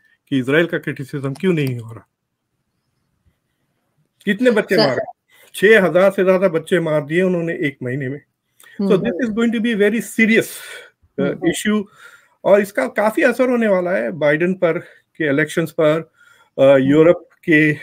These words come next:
Speaker 1: जो domestic politics पे है, वहाँ पे भी।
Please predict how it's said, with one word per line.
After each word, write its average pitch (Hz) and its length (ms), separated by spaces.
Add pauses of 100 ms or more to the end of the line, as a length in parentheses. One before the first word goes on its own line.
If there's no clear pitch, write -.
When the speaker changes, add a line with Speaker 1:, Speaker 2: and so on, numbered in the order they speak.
(240)
Speaker 1:
जो 139 220
domestic 165 640
politics 156 480
पे 156 140
है, 151 160
वहाँ 135 320
पे 160 200
भी। 156 220